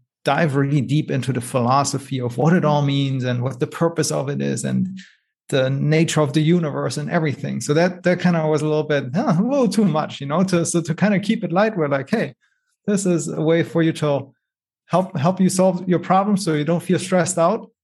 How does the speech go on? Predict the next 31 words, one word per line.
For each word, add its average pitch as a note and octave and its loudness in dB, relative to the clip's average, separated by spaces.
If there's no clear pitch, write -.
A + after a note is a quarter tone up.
It's C3+ 0
a - 2
lot, D3+ 0
lot C#3+ 2
nicer D3 -4
to A2+ -6
have C3+ -2
these B2+ -6
easy, C3+ 0
easy C#3 2
words. - 0
So C3+ 4
that, E3 2
that's F3 2
something D#3 2
that C#3+ 0
I - -2
would D3 -2
definitely D3 0
send C3+ -4
back C#3 0
to - -8
the B2 -6
past, D3 -2
to C#3 -6
my C3 -2
past C#3 0
self, C3+ -2
where C3 0
it's A#2 -6
like, B2 -4